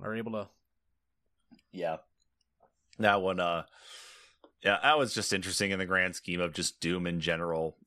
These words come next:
Speaker 2: Um, I don't know.
Speaker 1: It,
Speaker 2: I don't really
Speaker 1: I don't
Speaker 2: know what
Speaker 1: know.
Speaker 2: else to
Speaker 1: It,
Speaker 2: say
Speaker 1: it was
Speaker 2: about
Speaker 1: kinda
Speaker 2: that.
Speaker 1: weird, like, just doing,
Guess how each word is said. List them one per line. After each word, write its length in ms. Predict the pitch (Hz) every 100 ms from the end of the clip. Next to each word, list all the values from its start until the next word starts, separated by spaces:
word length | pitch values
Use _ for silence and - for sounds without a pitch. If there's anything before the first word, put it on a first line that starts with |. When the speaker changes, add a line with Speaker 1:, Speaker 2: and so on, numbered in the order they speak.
| _ 87
Speaker 2:
Um, 480 | 87 82 78 78 - _ _ _ _ _ _ _ _ _ _ _ _ _ _ _ _ _ _ _ _ _ _ _ -
I 240 | 92 85
don't 80 | 71
know. 200 | 69 69
Speaker 1:
It, 100 | 76 69
Speaker 2:
I 80 |
don't 140 | 95 85
really 140 | 175
Speaker 1:
I 20 |
don't 0 |
Speaker 2:
know 60 | 170
what 40 | -
Speaker 1:
know. 60 |
Speaker 2:
else 80 | -
to 60 | 196
Speaker 1:
It, 60 |
Speaker 2:
say 80 | 196
Speaker 1:
it 80 | 214
was 100 | 220
Speaker 2:
about 100 | 220
Speaker 1:
kinda 100 | 190
Speaker 2:
that. 40 | 147
Speaker 1:
weird, 200 | 170 143
like, 140 | 135
just 140 | 135 165
doing, 180 | 147